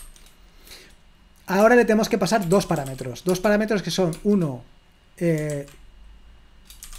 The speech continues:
channel I D, que va a ser en este caso self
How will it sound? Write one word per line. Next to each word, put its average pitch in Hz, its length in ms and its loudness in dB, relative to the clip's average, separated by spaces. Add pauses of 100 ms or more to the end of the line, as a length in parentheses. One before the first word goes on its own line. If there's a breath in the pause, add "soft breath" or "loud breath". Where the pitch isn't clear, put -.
(100)
channel 156 560 -2 (1080)
I 175 140 2
D, 247 280 0 (1500)
que 160 120 -4
va 165 100 0
a 175 40 -2
ser 196 200 0
en 160 140 -2
este 175 200 -4
caso 165 360 -2
self 165 480 -2